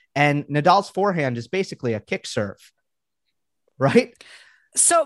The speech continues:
Speaker 2: but Gil,
Speaker 1: And then
Speaker 2: why,
Speaker 1: here's the
Speaker 2: why
Speaker 1: thing.
Speaker 2: is, why is he having the success then? Like,
Speaker 1: Because,
Speaker 2: why?
Speaker 1: because it's very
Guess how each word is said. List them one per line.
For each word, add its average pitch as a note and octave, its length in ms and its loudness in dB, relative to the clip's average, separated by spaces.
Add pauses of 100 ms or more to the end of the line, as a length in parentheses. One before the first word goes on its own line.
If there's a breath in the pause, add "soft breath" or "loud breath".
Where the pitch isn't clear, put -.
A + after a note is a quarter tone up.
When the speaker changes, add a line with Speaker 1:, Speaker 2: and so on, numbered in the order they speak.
Speaker 2:
but E4 220 0
Gil, F#4+ 240 4
Speaker 1:
And D4 400 0
then - 120 4
Speaker 2:
why, - 40 0
Speaker 1:
here's G3 180 0
the D4+ 80 0
Speaker 2:
why E4 100 2
Speaker 1:
thing. E3+ 120 2
Speaker 2:
is, - 260 -2 (100)
why E4 180 -2
is E4+ 100 -6
he E4 100 -6
having D#4 320 -6
the C#4+ 80 -12
success E4+ 800 -8
then? G#3 360 -14
Like, B3 340 -6 (140)
Speaker 1:
Because, G3 360 2
Speaker 2:
why? C#4 180 0
Speaker 1:
because G3 360 2
it's F3 140 -6
very F3+ 520 0